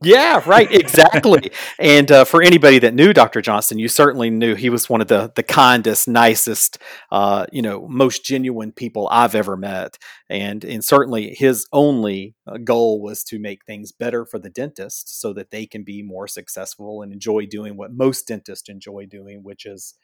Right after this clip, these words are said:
Speaker 1: producing and, and, uh, and patient care. So to that end, I spent, uh, six years with Nanston Dental Group, and, uh, Doctor Johnston, when I met him the day I interviewed with him, I said, "Listen, my plan's to be here for a year. I wanted to get with,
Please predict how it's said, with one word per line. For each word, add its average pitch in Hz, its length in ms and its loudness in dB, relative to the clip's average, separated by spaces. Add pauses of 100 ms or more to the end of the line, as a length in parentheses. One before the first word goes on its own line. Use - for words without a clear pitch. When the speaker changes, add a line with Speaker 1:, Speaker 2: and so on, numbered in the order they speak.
(320)
Speaker 1:
producing 117 580 -8
and, 104 380 -20
and, 107 400 -20
uh, 107 240 -16 (180)
and 110 140 -20
patient - 280 -18
care. - 200 -20 (500)
So 170 240 0
to 190 140 -8
that 226 180 2
end, 143 260 -2
I 120 100 0
spent, - 440 -8
uh, 123 240 -10
six - 300 -6
years 139 240 -8
with 110 100 -8
Nanston 110 380 -14
Dental 107 180 -14
Group, 107 380 -16
and, 101 260 -16
uh, 101 320 -12
Doctor 131 260 -4
Johnston, 117 480 -10
when 107 120 -12
I 101 80 -12
met 131 220 2
him 120 180 -6
the 107 80 -8
day 113 160 -2
I 110 80 -4
interviewed 113 480 -12
with 110 160 -12
him, 110 100 -14
I 104 60 -12
said, - 180 -12
"Listen, 104 240 -8
my 98 100 -6
plan's 175 380 -4
to - 60 -12
be 139 120 -8
here 135 140 -6
for 143 180 -6
a 139 60 -6
year. 101 400 -12 (400)
I 104 80 -4
wanted 120 340 -4
to 117 80 -8
get 120 220 -4
with, 113 260 -12